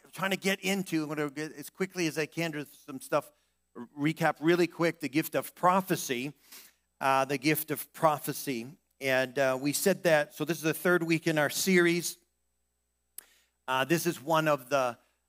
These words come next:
uh, seven, uh, motivational gifts that God has given, uh, innate to all people.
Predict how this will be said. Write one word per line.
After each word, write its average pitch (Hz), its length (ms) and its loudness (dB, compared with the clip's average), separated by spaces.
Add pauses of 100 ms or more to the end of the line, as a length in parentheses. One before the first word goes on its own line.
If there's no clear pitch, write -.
uh, 120 80 -8
seven, 175 440 2 (420)
uh, 135 220 0
motivational 165 720 4
gifts 165 460 2 (320)
that 135 180 -4
God 160 300 2
has 160 280 -2
given, 170 520 2 (340)
uh, 135 220 0
innate 170 600 0
to 147 280 0 (180)
all 196 280 4
people. 208 480 -2